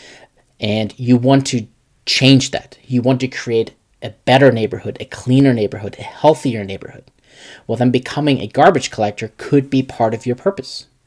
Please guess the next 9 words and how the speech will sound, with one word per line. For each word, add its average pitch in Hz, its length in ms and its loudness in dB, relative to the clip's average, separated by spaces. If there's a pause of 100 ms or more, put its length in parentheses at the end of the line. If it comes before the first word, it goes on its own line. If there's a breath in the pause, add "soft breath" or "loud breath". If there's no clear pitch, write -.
(120)
right? 101 240 -6 (240 loud breath)
Because 123 280 0
now 120 180 0
you're 127 160 2
giving 127 320 0
back 110 260 0
to - 100 -4
your 131 80 -2
community, 120 600 -6